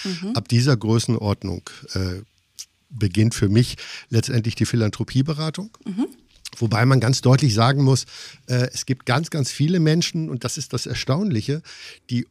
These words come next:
Speaker 2: weit unter dem Durchschnitt verdienen und deshalb auch kein Vermögen haben, aber trotzdem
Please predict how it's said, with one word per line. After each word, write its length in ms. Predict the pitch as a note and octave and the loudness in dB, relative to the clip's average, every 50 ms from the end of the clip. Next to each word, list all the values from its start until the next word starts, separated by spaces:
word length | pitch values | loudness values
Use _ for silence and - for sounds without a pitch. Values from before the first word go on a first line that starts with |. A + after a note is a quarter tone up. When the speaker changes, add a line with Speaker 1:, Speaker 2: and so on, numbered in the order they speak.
| _ - | _ -6
Speaker 2:
weit 340 | A2+ G#2+ A#2 C3 E3+ - - | -2 2 4 4 4 2 0
unter 280 | - E3+ F3+ E3+ F#3 | -2 -2 0 0 -2
dem 240 | D#3 D3+ C#3+ C3+ B2 | 0 0 0 0 0
Durchschnitt 420 | B2 C3 C3+ B2+ - - B2 - | 0 0 0 0 -2 -4 -6 -6
verdienen 520 | - - G#2+ F#2+ F2+ G2+ G#2 C3 G3+ B3 - _ _ _ _ _ _ _ - - _ - - - - _ _ _ _ _ _ - | -4 -6 -6 -6 -6 -6 -6 -6 -6 -8 -10 _ _ _ _ _ _ _ -20 -20 _ -20 -20 -20 -20 _ _ _ _ _ _ -4
und 100 | A#2+ G#2+ | 0 2
deshalb 300 | C3 A#2+ - C3+ B2+ - | 2 2 2 2 0 0
auch 140 | B2+ A2 - | -2 -2 0
kein 180 | - B2 A2 | 0 0 0
Vermögen 580 | G#2 - A#2 G#2+ G#2 G#2+ A2+ A#2 - - D3 C3+ | 2 2 2 4 4 4 2 2 0 0 -2 0
haben, 300 | C#3+ D#3 D#3 E3+ G#3+ A3+ - - - - - - - - - - | 0 -2 -4 -6 -8 -12 -14 -16 -16 -16 -16 -16 -18 -18 -8 -2
aber 240 | - A#2+ A#2 B2 | 0 2 2 2
trotzdem 680 | - - - B2 B2 - - - - C3+ C3 B2+ B2+ B2 | 2 2 0 0 0 0 -2 0 2 4 4 4 2 0